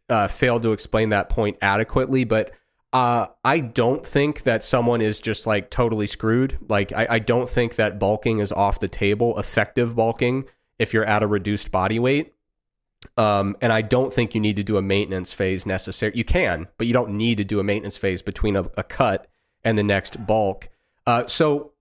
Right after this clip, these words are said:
definitely preferential fat regain after a weight loss diet has been documented in past research. Um,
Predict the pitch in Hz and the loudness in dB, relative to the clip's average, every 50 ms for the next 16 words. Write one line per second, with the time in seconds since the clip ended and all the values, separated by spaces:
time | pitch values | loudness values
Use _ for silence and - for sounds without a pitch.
0 | _ _ _ _ _ _ _ _ _ _ _ _ _ _ - 143 - - 160 190 | _ _ _ _ _ _ _ _ _ _ _ _ _ _ -18 -4 0 2 2 2
1 | 196 - 135 80 80 98 98 110 135 - _ _ _ _ _ _ - - 143 143 | 2 0 -2 -2 -2 -2 -4 -4 -6 -8 _ _ _ _ _ _ 0 0 0 2
2 | - 151 139 127 - 131 120 - - 123 120 123 107 117 113 104 107 110 107 107 | 2 0 0 0 0 -2 -2 0 0 2 2 2 0 0 -2 0 0 0 0 0
3 | 104 - - 101 107 117 - - 120 110 101 98 110 123 - - 98 101 101 - | 0 0 0 0 0 0 0 0 0 2 2 2 2 2 2 2 0 0 0 0
4 | - - 90 92 95 92 - - - 120 117 127 113 - 123 110 104 104 95 95 | 0 0 2 2 2 0 -2 -4 -2 0 0 0 0 -2 -2 0 0 2 0 0
5 | 101 - - 107 101 101 95 95 95 90 90 - 98 92 95 - - 143 170 180 | 0 -2 -2 -2 0 0 -2 -2 -2 -2 -2 0 0 0 0 -2 -2 -2 -2 -2
6 | - - 87 92 104 - - - - _ _ _ _ _ _ - 110 107 104 104 | -2 -2 -2 -2 -2 -4 -10 -16 -16 _ _ _ _ _ _ 0 0 2 2 0
7 | 107 120 | -2 -4